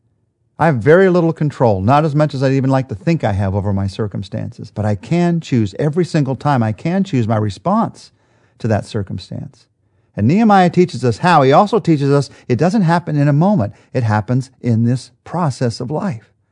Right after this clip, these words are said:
And tomorrow we're gonna begin to look together at these three responses. How do you do this? What does he teach us about how to do this? How do you mourn? How do you fast? How do you pray? But as we begin today to look at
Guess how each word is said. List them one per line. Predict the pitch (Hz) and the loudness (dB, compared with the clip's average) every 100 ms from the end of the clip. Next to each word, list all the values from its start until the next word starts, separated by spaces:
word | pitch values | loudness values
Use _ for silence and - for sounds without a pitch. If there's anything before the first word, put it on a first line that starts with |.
| _ _ _ _ _ _ | _ _ _ _ _ _
And | 113 | -4
tomorrow | 117 156 208 | 0 4 6
we're | 160 208 | 4 4
gonna | 208 | 2
begin | 151 120 135 165 | 2 2 2 2
to | 135 | 2
look | 139 151 | 0 0
together | 120 113 107 | 0 0 0
at | 113 | -2
these | 127 123 - | 0 -2 -2
three | 123 120 | -2 0
responses. | 110 - 110 104 98 - - _ _ _ _ | -2 -4 -4 -4 -6 -14 -18 _ _ _ _
How | - 147 | -2 0
do | 196 | 2
you | |
do | 151 95 127 135 113 | -2 -4 -2 0 0
this? | 104 - - | -8 -12 -2
What | |
does | 165 | 0
he | 165 | 0
teach | 170 175 170 | 0 0 0
us | 135 117 | -2 -4
about | 107 101 | -4 -2
how | 101 | -4
to | 90 | -4
do | 101 | -6
this? | 104 - _ _ | -8 -12 _ _
How | - 156 | 0 2
do | 233 | 4
you | 214 | 4
mourn? | 123 95 95 - | 2 0 -4 -6
How | 110 175 | -2 0
do | |
you | 196 185 | 0 0
fast? | - 113 107 107 - _ _ _ _ _ _ _ _ _ | 2 2 2 -2 -12 _ _ _ _ _ _ _ _ _
How | 131 123 | 0 0
do | |
you | 117 | 0
pray? | - - - - _ _ _ _ _ | -4 -10 -10 -16 _ _ _ _ _
But | 117 - _ _ _ _ _ | -6 -6 _ _ _ _ _
as | 104 | -8
we | 131 | -4
begin | 131 139 151 123 - | -2 0 -2 -2 -8
today | 110 139 92 92 | -2 0 0 -4
to | - | -4
look | 113 123 - | 0 0 0
at | 110 101 | -4 -4